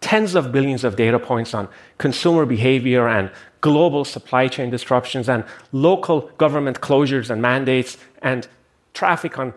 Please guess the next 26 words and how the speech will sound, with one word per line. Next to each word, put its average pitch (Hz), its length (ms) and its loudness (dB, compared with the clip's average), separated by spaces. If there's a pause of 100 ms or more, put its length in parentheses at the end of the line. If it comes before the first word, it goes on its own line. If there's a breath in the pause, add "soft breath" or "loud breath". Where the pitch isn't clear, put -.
(140)
highways 160 440 0
and 127 100 -2
ocean 135 300 -2
freight 147 320 0
lanes 139 220 0
and 127 180 -2 (180)
many, 226 280 2
many 147 200 0
other 117 220 2
factors, - 580 -12 (300)
and 139 160 0
get 147 140 4
a 127 80 2 (260)
pretty 226 220 2
good 180 160 4
handle 131 380 0
on 107 180 0 (240)
what 160 240 0
consumers 143 640 -2 (200 soft breath)
in 127 140 2
each 156 340 0
unique 127 340 -2
area 98 500 2 (540)
wanted 117 360 2
the 131 80 2
most, 101 460 -4